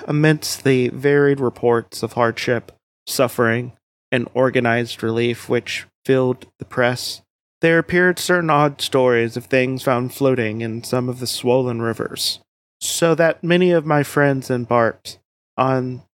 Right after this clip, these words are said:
curious discussions and appealed to me to shed what light I could on the subject. I felt flattered at having my folklore study taken so seriously,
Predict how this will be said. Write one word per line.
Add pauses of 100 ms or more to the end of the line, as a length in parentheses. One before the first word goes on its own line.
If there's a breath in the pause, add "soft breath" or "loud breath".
(240)
curious
discussions
and
appealed
to
me
to
shed (440)
what
light
I
could
on
the
subject. (260)
I
felt
flattered
at
having
my
folklore
study
taken
so
seriously,